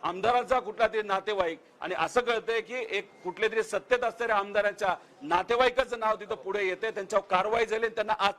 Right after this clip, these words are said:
ताब्यात सुद्धा घेतलेलं आहे. त्यामुळे जे कुठले नातेवाईक असणारे आमदार असतील त्यांनी स्पष्टीकरण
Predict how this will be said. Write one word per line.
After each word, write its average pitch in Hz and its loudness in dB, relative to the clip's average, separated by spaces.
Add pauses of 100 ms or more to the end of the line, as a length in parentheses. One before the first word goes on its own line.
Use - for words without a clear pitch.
ताब्यात 247 2
सुद्धा 254 0
घेतलेलं 208 -4
आहे. 151 -2
त्यामुळे 202 -6
जे 226 6
कुठले 254 4 (380)
नातेवाईक 262 2
असणारे 233 0
आमदार 220 4
असतील 220 -2
त्यांनी 202 -10
स्पष्टीकरण 254 -2